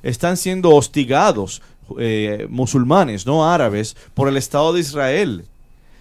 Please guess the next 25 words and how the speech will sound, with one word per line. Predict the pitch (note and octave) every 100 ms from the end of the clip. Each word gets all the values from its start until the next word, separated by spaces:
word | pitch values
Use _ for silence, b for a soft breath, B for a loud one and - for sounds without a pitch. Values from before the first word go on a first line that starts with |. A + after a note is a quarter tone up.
| -
Y | C#3
el | D3+
Estado | C#3+ D#3+ F3+
de | F#3+
Israel | D#3+ D#3+ E3 F3+
los | D#3+ -
obliga | D#3 D3 E3+ G3 A3 F3+ D3
a | C3+
salir | - B2 B2
de | B2+
sus | B2 B2
hogares | A#2 B2 A#2+
y |
a | A#2+
rele-, | A2 A#2+ A#2+ -
relocalizarse | C3 B2 A#2 A#2+ A2+ A2 - C#3 C#3 C3+ A#2+ F#2+ b b
en | A#2+ A2+
otros | A2 B2+ A2+
lugares, | A2+ G#2+ A#2 A2 F#2+ B B
a, | - A#2+ C3
eh, | B2+ - - - - - G#2 A2 F2+ -
oprimiéndolos | C3+ A#2 C3+ C3+ D#3 F3 F3 D#3 B2+ A2 G2
con | - A#2+
cuestiones | B2+ - C#3+ -
políticas | C3 C3 - C#3 C3 A#2